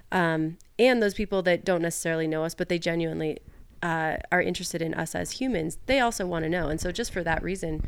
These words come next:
yes, it's okay to just post a, a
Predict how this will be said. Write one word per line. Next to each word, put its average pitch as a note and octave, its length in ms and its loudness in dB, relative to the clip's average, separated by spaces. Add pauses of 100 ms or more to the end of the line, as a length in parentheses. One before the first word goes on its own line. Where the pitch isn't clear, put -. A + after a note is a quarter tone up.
(220)
yes, C4 300 -4
it's F#3 160 -10
okay G#3 340 -6
to F#3 160 -8
just F#3 300 -4
post F#3 360 -6
a, E2 200 -2 (840)
a G3 180 4